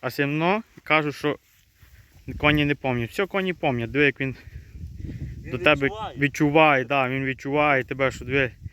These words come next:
Speaker 1: Ну це є дуже приємно, мені дуже приємно зараз. От.
Speaker 2: При-, такий
Speaker 1: Спокійно
Speaker 2: от
Speaker 1: так за-
Speaker 2: початок. Рахуйте, три тижні він стоїть.
Speaker 1: Ніхто до нього чесала не брав.
Speaker 2: Так, але одно, одно, е, мені шкода, що, знаєте, з часов, бо ви виділи ту перегородку,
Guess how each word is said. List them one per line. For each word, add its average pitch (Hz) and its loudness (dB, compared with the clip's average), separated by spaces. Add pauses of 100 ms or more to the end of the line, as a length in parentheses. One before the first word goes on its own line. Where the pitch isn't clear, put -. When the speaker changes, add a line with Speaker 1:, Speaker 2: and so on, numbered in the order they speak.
(400)
Speaker 1:
Ну 143 -4
це 170 4
є 156 4
дуже 143 -4
приємно, 120 -6
мені 131 -8
дуже 127 -12
приємно 117 -4
зараз. 113 -2
От. 120 -4 (580)
Speaker 2:
При-, 156 -18
такий - -12 (360)
Speaker 1:
Спокійно 175 2
Speaker 2:
от 143 -4
Speaker 1:
так 143 -2
за- 135 -8
Speaker 2:
початок. 160 -18 (640)
Рахуйте, 208 -18
три 220 -14
тижні 220 -12
він 208 -8
стоїть. - -12 (420)
Speaker 1:
Ніхто 131 4
до 165 0
нього 165 2
чесала 160 0
не 151 0
брав. 135 0 (240)
Speaker 2:
Так, 180 -4 (360)
але 165 -12
одно, 202 -12 (240)
одно, - -8 (280)
е, - -6 (140)
мені - -8 (100)
шкода, 202 -8
що, 190 -16 (140)
знаєте, 196 -18
з - -20
часов, 381 -18
бо 359 -20
ви 370 -18
виділи 370 -16
ту 381 -18
перегородку, 220 -18